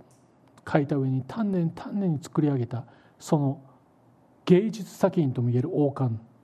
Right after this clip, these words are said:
そういうものを指すのがこの単語です。私たちは神の傑作品なんて言います。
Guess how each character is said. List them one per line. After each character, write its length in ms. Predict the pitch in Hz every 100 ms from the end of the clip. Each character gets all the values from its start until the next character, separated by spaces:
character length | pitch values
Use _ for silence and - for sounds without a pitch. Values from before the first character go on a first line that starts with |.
| _ _
そ 240 | - 196 180
う 40 |
い 40 |
う 20 | 175
も 80 |
の 100 | 160
を 60 | 127
指 120 | - 131
す 140 | 147
の 80 | 143
が 180 | 139 139
こ 100 | -
の 120 | 127
単 220 | 117 123 107
語 60 |
で 100 | 104
す。 140 | - - _ _ - _ _ _ _ _ _ _ _
私 280 | 175 185 269
た 100 | 220
ち 100 | -
は 220 | 127 120 - _ _ _ _ _ _ _ -
神 280 | - 311 226
の 100 | 120
傑 260 | - 185
作 260 | - 247 277
品 160 | 226
な 80 | 120
ん 40 | 98
て 60 |
言 80 | -
い 20 |
ま 80 |
す。 80 | -